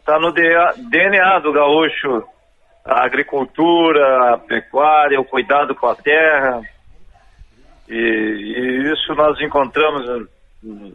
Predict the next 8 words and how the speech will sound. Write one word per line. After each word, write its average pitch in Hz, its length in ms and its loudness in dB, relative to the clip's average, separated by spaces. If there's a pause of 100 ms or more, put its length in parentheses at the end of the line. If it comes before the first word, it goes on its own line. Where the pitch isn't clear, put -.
(260)
nas 113 300 -4
mais 156 240 2
diferentes 143 320 -2
regiões 135 360 0
do 117 80 -12
Brasil, 143 720 0
no 120 100 -8
Paraguai, 123 1500 0